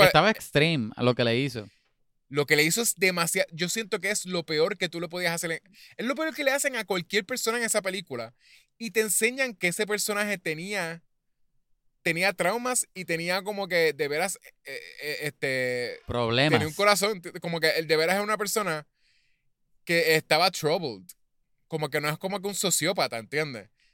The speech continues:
Speaker 1: Te ponen que él llora cuando le dicen que lo aman, ¿entiendes? <laughs>
Speaker 2: Sí,
Speaker 1: Entonces
Speaker 2: sí.
Speaker 1: te enseñan eso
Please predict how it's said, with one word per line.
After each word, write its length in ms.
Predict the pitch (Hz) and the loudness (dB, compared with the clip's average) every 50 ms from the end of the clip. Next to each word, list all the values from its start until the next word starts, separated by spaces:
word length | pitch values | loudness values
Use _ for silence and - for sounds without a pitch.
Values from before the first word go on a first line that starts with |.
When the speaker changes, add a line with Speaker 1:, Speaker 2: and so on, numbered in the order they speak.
| _ _ | _ _
Speaker 1:
Te 120 | _ - 156 | _ -4 0
ponen 260 | 143 165 170 196 190 | 0 0 0 0 0
que 80 | 180 214 | 0 -2
él 160 | 214 214 180 | -2 -2 -2
llora 380 | 160 151 170 185 214 202 185 156 | -4 -2 0 2 4 4 4 4
cuando 260 | - 147 143 143 143 | 2 0 0 0 -2
le 80 | 139 139 | -2 -2
dicen 220 | 143 135 170 170 | -2 -4 -6 -6
que 120 | - 190 190 | -4 0 2
lo 120 | 180 151 | 2 4
aman, 400 | 127 131 147 139 113 87 80 78 _ _ _ | 2 2 0 -4 -8 -12 -14 _ _ _ _
¿entiendes? 560 | - 123 123 - - 175 202 214 220 220 208 185 - - | -20 -20 -10 -6 -2 -2 -2 -2 -4 -6 -10 -10 -8 -8
<laughs> 540 | 208 180 - - - - - - - - - - | -8 -8 -8 -12 -18 -16 -14 -14 -12 -12 -10 -2
Speaker 2:
Sí, 200 | - 160 147 135 | 2 2 2 2
Speaker 1:
Entonces 280 | - - 151 131 120 117 | 2 2 2 2 2 0
Speaker 2:
sí. 60 | 185 - | -2 -2
Speaker 1:
te 80 | 202 190 | 0 2
enseñan 420 | 170 - - 190 196 247 254 240 | 2 2 4 4 6 6 8 8
eso 400 | 240 226 - - 175 156 151 - | 6 6 6 4 4 2 0 -2